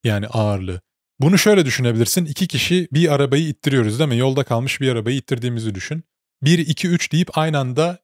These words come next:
ittiriyoruz. Ben eğer bir iki saniye geç ya da erken ittirirsem ne oluyor? Etkili bir şekilde aynı anda gücümüzü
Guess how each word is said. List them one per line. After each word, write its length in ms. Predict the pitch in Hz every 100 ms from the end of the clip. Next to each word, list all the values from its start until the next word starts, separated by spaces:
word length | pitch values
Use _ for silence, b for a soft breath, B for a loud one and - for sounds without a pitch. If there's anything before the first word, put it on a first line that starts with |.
| _ -
ittiriyoruz. 640 | - - 127 110 95 -
Ben 280 | 117 147 160 -
eğer 360 | 156 151 117
bir 100 | 117
iki 180 | 131 -
saniye 440 | - 147 135 131 120
geç 340 | 120 117 -
ya 120 | 117
da 120 | 117 -
erken 480 | 113 113 - 139 120
ittirirsem 680 | 117 - 127 127 - 120 120
ne 60 |
oluyor? 440 | 147 151 120 151 185
Etkili 360 | 139 - 143 147
bir 40 |
şekilde 460 | 123 123 - 104 113
aynı 320 | 120 131 135
anda 220 | 120 110
gücümüzü 640 | 104 107 123 113 107 156